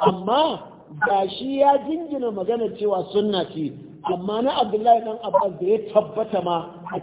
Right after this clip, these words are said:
cikin Bukhari da Muslim, amma ya ki tabbatar da ita cewa maganar manzo Allah ce, saboda ya ci karo da mazhabar da shi yake akai.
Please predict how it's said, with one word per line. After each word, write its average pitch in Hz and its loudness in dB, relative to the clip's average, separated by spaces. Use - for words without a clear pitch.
cikin 233 0
Bukhari 202 4
da 185 0
Muslim, 175 -6
amma 170 -2
ya 196 2
ki - -10
tabbatar 226 -4
da 190 -6
ita 175 -6
cewa 170 0
maganar 175 -2
manzo 143 -2
Allah 147 2
ce, - -14
saboda 180 4
ya 160 8
ci 185 -4
karo 196 4
da 151 0
mazhabar 170 0
da 147 -2
shi 180 0
yake - 0
akai. 127 -8